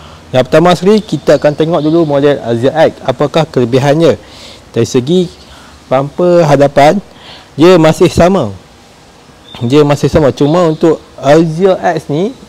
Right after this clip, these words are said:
sudah memiliki, ah, sensor parking hadapan.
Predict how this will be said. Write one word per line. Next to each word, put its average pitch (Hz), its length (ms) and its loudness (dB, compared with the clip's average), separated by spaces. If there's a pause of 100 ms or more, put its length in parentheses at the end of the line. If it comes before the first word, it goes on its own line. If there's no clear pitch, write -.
(160)
sudah 151 320 2
memiliki, 147 720 0 (480)
ah, 107 400 0
sensor 156 640 2
parking 151 560 -2
hadapan. 131 400 -2